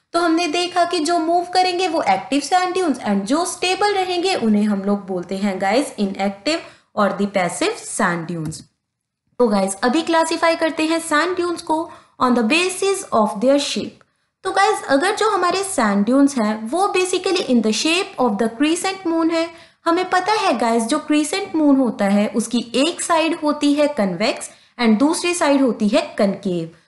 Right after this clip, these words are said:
तो ऐसे ही कुछ हमारे बरचांग नाम के सैंड ड्यून्स भी बनते हैं। तो गाइस, अगर हमारे सैंड ड्यून्स in the shape of the crescent moon है तो हम लोग उन्हें बरचांग्स का नाम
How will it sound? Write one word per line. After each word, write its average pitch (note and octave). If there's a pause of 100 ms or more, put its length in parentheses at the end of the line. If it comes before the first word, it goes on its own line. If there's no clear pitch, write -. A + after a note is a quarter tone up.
(180)
तो E4
ऐसे D4
ही G#4
कुछ F#4
हमारे B3
बरचांग C4+
नाम G#3
के A#3
सैंड F#3+
ड्यून्स F3+
भी A4
बनते F3
हैं। E3 (340)
तो F#4
गाइस, F#4+
अगर D#4
हमारे B3
सैंड B3
ड्यून्स D#4
in G#3+
the G#3
shape F4+
of F4
the E4
crescent F4+
moon E4
है E4+
तो E4+
हम C#4
लोग F#4
उन्हें A#3
बरचांग्स G3
का G3
नाम G3+